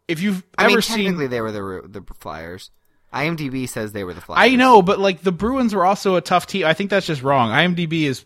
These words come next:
Speaker 1: user editable, and I think that's just, that's just wrong. Like, they're, they're clearly the Bruins. The
Speaker 2: That
Speaker 1: Bruins also were called the Big Bad Bruins in that era, so it's not like they were some chump team.
Speaker 2: Okay.
Speaker 1: So,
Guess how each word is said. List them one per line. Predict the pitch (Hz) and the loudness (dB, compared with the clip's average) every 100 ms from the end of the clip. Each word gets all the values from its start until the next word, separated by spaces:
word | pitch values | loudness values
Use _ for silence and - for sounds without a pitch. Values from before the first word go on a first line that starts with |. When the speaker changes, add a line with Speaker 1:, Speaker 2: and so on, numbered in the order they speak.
| _ | _
Speaker 1:
user | 143 151 139 | -4 -2 0
editable, | 123 135 110 104 104 101 | 0 0 -2 -4 -2 -2
and | 117 | -4
I | 127 | -4
think | 123 | -2
that's | 113 - | -2 -4
just, | 110 117 | -6 -6
that's | 127 120 | -6 -6
just | 139 120 | -8 0
wrong. | 120 120 87 | 2 2 -2
Like, | 95 107 - _ _ | -8 -10 -10 _ _
they're, | 120 117 - 131 | -6 -6 -10 -8
they're | 139 | -8
clearly | - 180 202 190 | 0 4 4 4
the | 165 | 2
Bruins. | 160 208 135 113 110 - - _ _ _ - | 6 6 6 0 -4 -10 -20 _ _ _ -6
The | |
Speaker 2:
That | 156 | 2
Speaker 1:
Bruins | 214 233 202 | 4 4 6
also | 202 208 190 | 6 6 4
were | 165 | 2
called | 151 165 156 | 2 2 2
the | 143 | -2
Big | 131 160 147 | -2 -2 0
Bad | 135 143 131 | 0 2 2
Bruins | 127 156 123 110 | 2 2 0 -2
in | 107 | -4
that | 98 | -4
era, | 104 104 | -4 -4
so | 104 123 | -4 -8
it's | 113 | -4
not | 143 117 | -4 -2
like | 131 | -4
they | 135 123 | -4 -6
were | 127 120 - _ | -4 -8 -12 _
some | - 123 120 117 - | -10 -4 -4 -4 -6
chump | 135 131 123 | -6 -6 -8
team. | 131 127 101 104 - _ _ _ - | -8 -6 -6 -8 -12 _ _ _ -14
Speaker 2:
Okay. | 107 113 107 82 71 - _ _ _ _ | -8 -8 -8 -12 -14 -16 _ _ _ _
Speaker 1:
So, | - 170 165 - | 2 2 2 -2